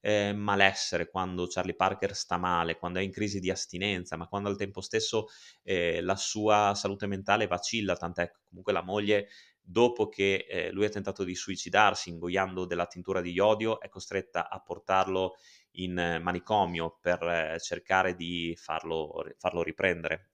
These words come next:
che è una delle scene più strazianti. Tra l'altro anche in questo caso magistralmente inter-, girata da Eastwood, che comunque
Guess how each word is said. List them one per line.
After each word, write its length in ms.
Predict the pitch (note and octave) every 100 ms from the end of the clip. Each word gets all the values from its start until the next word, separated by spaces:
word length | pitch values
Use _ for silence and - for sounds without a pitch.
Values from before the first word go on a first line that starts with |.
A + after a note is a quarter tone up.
| _
che 120 | F#2+
è 20 |
una 180 | F#2 G2+
delle 160 | F#2 F2
scene 260 | - G2
più 140 | - F#2
strazianti. 920 | - F#2 - - F2 D#2+ E2 - - - - _
Tra 140 | -
l'altro 460 | F#2 F#2 G2+ G2 -
anche 280 | G2 F2+
in 80 | F2
questo 240 | F2+ F2 F2
caso 280 | F#2+ F#2
magistralmente 640 | F2 D#2+ F2+ - F2 F#2 F#2
inter-, 340 | F#2 F2 E2 -
girata 760 | E2 - F2 F2 F2 F#2+ -
da 120 | E2
Eastwood, 520 | F2+ A2+ G#2 - F#2 -
che 140 | E2+
comunque 560 | - F#2 G2+ G#2 G2